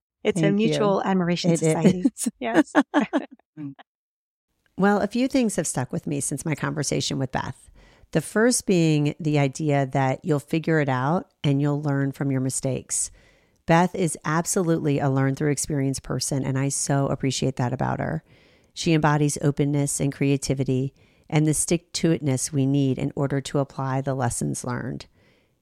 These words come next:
Speaker 2: It's really hard to stay open and vulnerable, and I think it's really hard to believe that you're gonna figure it out. Beth makes me feel like I can. I've thought about the importance of work ethic too, and how we must hold the promise of our vision and not get caught in the weeds of how it's gonna all play out.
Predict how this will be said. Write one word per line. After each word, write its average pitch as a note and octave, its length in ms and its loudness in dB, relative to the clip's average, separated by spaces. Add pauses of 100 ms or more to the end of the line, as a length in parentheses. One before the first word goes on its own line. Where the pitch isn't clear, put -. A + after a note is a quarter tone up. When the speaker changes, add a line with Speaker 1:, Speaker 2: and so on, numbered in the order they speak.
(240)
Speaker 2:
It's D#3+ 240 -2
really F3 360 6
hard C3 320 0
to C3+ 80 -8
stay C3+ 240 0
open B2+ 480 -2 (140)
and C3+ 140 2
vulnerable, B2+ 560 0 (440)
and D3+ 140 4
I E3+ 100 4
think G3 180 2
it's F#3 160 0
really D3+ 220 4
hard C#3+ 380 2
to - 120 0
believe C#3+ 460 0
that D3 120 -2
you're C#3 120 -2
gonna D3 160 -2
figure C3+ 280 -2
it B2+ 80 -2
out. A#2+ 300 -2 (580)
Beth D3 260 2
makes D#3+ 240 0
me D#3+ 80 2
feel D3 160 -2
like D3 160 0
I C#3+ 80 2
can. C3+ 400 0 (960)
I've D#3 160 4
thought F#3+ 220 4
about A3+ 220 6
the B3+ 100 4
importance E3+ 340 0
of D#3 100 0
work D3+ 240 -2
ethic C#3 300 0
too, D3 300 0
and C3+ 120 -2
how D3+ 140 2
we D3+ 100 6
must D3+ 200 2
hold D#3+ 180 4
the D#3 80 2
promise D#3+ 500 2
of D#3+ 160 -2
our D3 100 4
vision C#3+ 480 0
and C#3 220 2
not D#3+ 300 2
get F3+ 120 2
caught - 280 -2
in D3+ 80 -2
the C3+ 100 2
weeds C#3 400 0
of C3 80 -2
how C3+ 540 -2
it's - 180 -4
gonna C3+ 160 0
all B2+ 160 -2
play B2+ 200 -4
out. - 320 -2